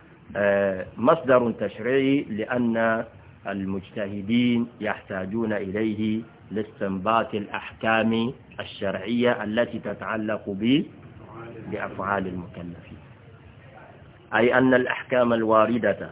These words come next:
في هذه السنن تكون مع الأحكام الواردة في القرآن قانونا واجب الاتباع، أي من حيث الاتباع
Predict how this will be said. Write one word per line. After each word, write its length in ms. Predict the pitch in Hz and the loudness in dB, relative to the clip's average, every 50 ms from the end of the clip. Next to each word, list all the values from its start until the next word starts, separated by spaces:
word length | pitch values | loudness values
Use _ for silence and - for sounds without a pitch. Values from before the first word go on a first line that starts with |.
| 92 90 | -12 -10
في 160 | - 104 101 95 | -6 -6 -2 0
هذه 440 | - 120 123 120 113 117 110 113 | 2 4 4 4 2 0 -2 -2
السنن 520 | 101 - - - 127 123 131 135 147 160 165 - - - - - - - - - - - | -4 -6 -4 -2 2 6 6 6 6 6 2 -2 -8 -18 -20 -20 -20 -20 -20 -20 -10 -2
تكون 500 | - 101 101 - - 127 127 120 110 110 | 0 0 0 2 0 0 2 2 2 2
مع 320 | 98 101 117 123 - 120 117 | 2 4 4 4 4 2 -2
الأحكام 640 | 107 104 - 107 - - - - 117 117 110 107 104 | -4 -4 -6 -8 -10 -8 -6 -2 0 0 0 0 0
الواردة 600 | 104 101 98 101 98 98 98 113 113 107 107 98 | 0 2 2 4 4 4 2 2 0 0 -2 -2
في 260 | - 98 92 - 117 | -4 -6 -8 -6 -6
القرآن 600 | 113 107 - 113 104 104 - 120 123 123 123 123 123 - - | -6 -6 -6 -6 -6 -4 -4 -2 -2 0 0 -2 -4 -2 2
قانونا 760 | 113 117 117 117 117 127 143 160 170 170 165 170 170 170 180 - - 117 | 6 6 6 8 6 6 6 6 6 6 6 8 6 6 4 2 -2 2
واجب 420 | 147 202 190 165 131 135 123 117 | 4 4 4 4 4 2 0 0
الاتباع، 520 | 107 101 95 - - - 92 95 98 87 - - - - - - - - - - - - | 0 -2 -4 -6 -8 -10 -8 -6 -6 -6 -8 -10 -16 -18 -18 -18 -18 -18 -18 -14 -4 0
أي 200 | 110 120 135 147 | 4 4 6 6
من 200 | 139 131 123 117 | 6 4 2 2
حيث 260 | - - 160 170 139 143 | 2 0 0 2 2 4
الاتباع 640 | 139 127 120 - - 110 110 107 123 120 98 82 | 4 2 2 0 -4 -4 0 2 4 4 4 2